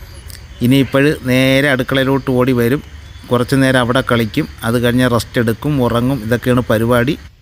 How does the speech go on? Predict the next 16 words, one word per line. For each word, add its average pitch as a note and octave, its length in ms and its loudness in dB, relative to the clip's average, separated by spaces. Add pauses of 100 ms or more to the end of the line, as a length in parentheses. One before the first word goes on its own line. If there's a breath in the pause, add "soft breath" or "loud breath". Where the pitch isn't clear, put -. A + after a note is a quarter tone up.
(360)
ഇവിടെ C#3+ 200 4 (120)
ചെറിയ C#3+ 300 4
വെയിലും D3+ 380 4
കൊണ്ട് C#3 220 4 (120)
കളിച്ച് C3 380 2
കളിച്ച് C3 340 2 (160)
പെട്ടെന്ന് D3 440 2 (100)
ഓർമ്മ C3 320 4
വരും B2+ 200 2 (160)
അടുക്കളയ്ക്ക് B2 540 0
ഓടണമെന്ന്. A2+ 540 2 (720 loud breath)
എന്നാൽ C3+ 280 4
പിന്നെ C3+ 200 4
അടുക്കളയ്ക്ക് C3+ 480 0
പോകാമെന്ന് B2+ 420 4
പറഞ്ഞിട്ട് A#2 340 -2